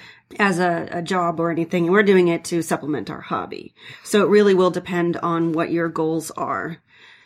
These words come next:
Now, when it comes to actually picking which sets, that's really gonna be hard if you're not a fan, because you can't just pick up any Lego set, even the big ones, and just, uh,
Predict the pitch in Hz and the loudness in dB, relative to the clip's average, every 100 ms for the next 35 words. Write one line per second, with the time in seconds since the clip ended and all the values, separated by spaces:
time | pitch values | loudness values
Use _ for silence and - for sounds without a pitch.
0 | _ 208 214 220 208 220 226 220 - - | _ 4 6 6 4 2 0 0 -4 -4
1 | 190 - 180 160 _ - - 302 262 196 | -4 -4 -6 -6 _ -10 -6 -2 2 2
2 | 170 - - - 156 - - 202 208 - | 0 -4 -8 -6 -6 -6 -2 0 0 -4
3 | 156 185 208 196 190 180 175 165 165 170 | -4 2 4 4 2 2 0 0 0 0
4 | 170 175 - - _ 180 185 175 185 196 | -2 -8 -18 -20 _ -4 0 0 2 4
5 | 208 202 - 175 165 151 160 - - 185 | 4 2 -2 -4 -2 -2 -4 -10 -2 -2
6 | 185 208 262 196 208 - 196 185 180 208 | 0 0 0 0 -2 -4 -2 -4 0 4
7 | 214 180 175 170 170 170 165 - 185 175 | 6 4 2 0 0 0 0 -2 -2 0
8 | 170 165 208 175 175 165 160 - - - | 0 2 2 2 2 2 0 -4 -20 -20
9 | _ 185 180 180 180 170 - _ _ - | _ -2 0 2 0 -2 -4 _ _ -10
10 | 160 147 87 | -6 -4 -6